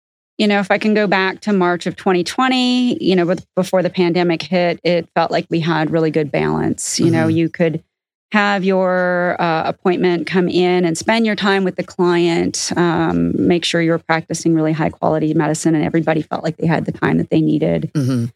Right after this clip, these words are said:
Speaker 1: And the pandemic hit, and obviously, uh, at that time, you know, there wasn't a roadmap, and most of the veterinary community went with the curbside model for safety,
Speaker 2: Yep.
Speaker 1: and therefore clients were no longer coming into the building.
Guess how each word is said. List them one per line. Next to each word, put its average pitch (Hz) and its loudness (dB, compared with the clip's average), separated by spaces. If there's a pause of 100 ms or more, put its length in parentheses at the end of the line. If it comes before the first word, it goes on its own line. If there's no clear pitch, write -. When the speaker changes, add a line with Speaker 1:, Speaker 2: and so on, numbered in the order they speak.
(380)
Speaker 1:
And 214 2
the 220 0
pandemic 269 0
hit, 190 0
and 190 2
obviously, 190 0
uh, 180 0
at 185 0
that 190 0
time, 180 2
you 185 2
know, 175 2
there 180 0
wasn't 214 0
a 180 0
roadmap, 170 -2 (340)
and 170 0
most 185 2
of 202 0
the 180 2
veterinary 180 2
community 170 0 (480)
went 180 0
with 180 0 (120)
the 170 2
curbside 180 0
model 180 0
for - -4
safety, 165 -2 (100)
Speaker 2:
Yep. 127 2
Speaker 1:
and 170 2
therefore 175 0
clients 175 -2
were 190 0
no 175 2
longer 165 2
coming 180 0
into 165 -2
the 156 0
building. 175 2